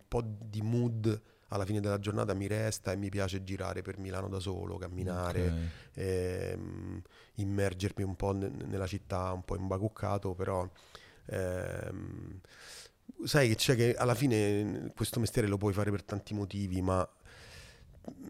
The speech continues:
Speaker 1: secondo me alla base c'è una specie di ansia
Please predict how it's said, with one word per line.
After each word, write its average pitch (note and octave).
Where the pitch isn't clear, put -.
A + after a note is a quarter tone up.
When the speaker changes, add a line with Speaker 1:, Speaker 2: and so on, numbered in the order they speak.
Speaker 1:
secondo A2+
me C3+
alla G#2+
base A2+
c'è F#2+
una F#2+
specie -
di G2+
ansia G#2